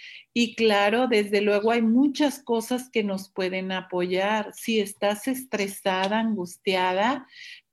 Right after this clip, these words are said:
mm, ya se, hay muchas formas de ir haciendo contacto contigo, desde los ejercicios de respiración,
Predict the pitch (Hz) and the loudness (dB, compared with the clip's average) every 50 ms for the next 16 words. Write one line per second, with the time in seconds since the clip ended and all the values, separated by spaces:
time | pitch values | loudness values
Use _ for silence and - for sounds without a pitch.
0 | _ _ - 196 202 202 196 196 196 196 196 - _ _ 196 202 196 220 214 202 | _ _ -6 -6 -4 -2 -2 -2 -2 -4 -6 -10 _ _ -8 -2 0 0 0 2
1 | 208 208 - - 247 226 233 - - 196 196 196 _ _ _ _ - - 208 220 | 0 -2 -2 -2 -4 -4 -4 -8 -12 -14 -14 -14 _ _ _ _ -2 0 2 2
2 | 226 226 233 240 233 - 277 269 269 - - 240 233 226 226 220 226 233 247 262 | 4 4 2 2 2 2 -2 -2 -2 -2 -2 -2 0 0 0 0 0 0 0 0
3 | 262 254 - 196 208 208 214 220 226 247 262 262 262 - _ _ _ _ _ _ | -2 -4 -6 -2 0 0 2 2 0 0 -2 -4 -8 -16 _ _ _ _ _ _
4 | _ - 214 220 220 220 220 233 - - - 220 214 214 - - 214 196 196 190 | _ -2 0 2 2 4 2 0 -2 0 -2 -2 -2 -2 -4 -4 -4 -2 -2 -2
5 | 196 226 226 - 220 196 185 180 - - 196 196 226 - - - 220 220 - 196 | -4 -6 -6 -4 -4 -4 -4 -4 -2 0 0 0 0 -2 -4 -8 -8 -6 -4 -6
6 | 185 180 180 180 - 214 240 277 302 294 254 220 185 190 - _ _ _ _ _ | -4 -4 -6 -8 -6 -2 0 2 2 2 0 -2 -2 -4 -6 _ _ _ _ _
7 | _ - - 214 240 262 269 247 226 226 254 247 247 247 247 247 240 233 233 - | _ -10 -2 2 2 2 2 0 0 0 0 2 2 0 0 0 0 -2 0 -2
8 | 220 214 - 208 208 208 - - 240 220 - - 269 262 240 220 233 214 214 208 | -4 -2 -2 -2 -4 -4 -4 -4 -4 -4 -2 0 0 0 0 0 0 2 2 2
9 | 202 196 196 208 202 202 - - - 226 214 208 196 190 190 190 - - - 202 | 2 2 2 0 -2 -2 -4 -6 -2 0 2 2 2 2 0 -2 -6 -8 -4 -2
10 | 190 190 190 196 208 240 285 302 262 - | 0 0 2 2 2 0 0 -2 -4 -8